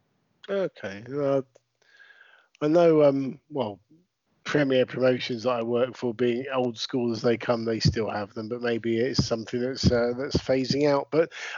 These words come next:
I mean, the Steiners really were absolutely on top of their game. They were the best tag team in the world at this point, weren't they?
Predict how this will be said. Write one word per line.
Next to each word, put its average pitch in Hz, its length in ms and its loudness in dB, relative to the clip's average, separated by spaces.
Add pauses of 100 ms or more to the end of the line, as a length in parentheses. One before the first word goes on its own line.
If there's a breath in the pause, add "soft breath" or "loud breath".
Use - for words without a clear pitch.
I 185 40 6
mean, 208 160 8
the 214 100 8
Steiners 190 600 2
really 185 240 6
were 156 320 6 (100)
absolutely 170 500 -4
on 139 160 -2
top - 260 -2
of 127 60 -6
their 131 140 2
game. 135 220 4
They 147 160 4
were 143 140 4
the 131 100 -2
best 131 300 0
tag 131 220 0
team 123 240 -4
in 120 100 -6
the 120 80 -4
world 127 300 2
at 98 100 -12
this 104 160 -8
point, 92 280 -14
weren't 120 220 -6
they? 90 160 -16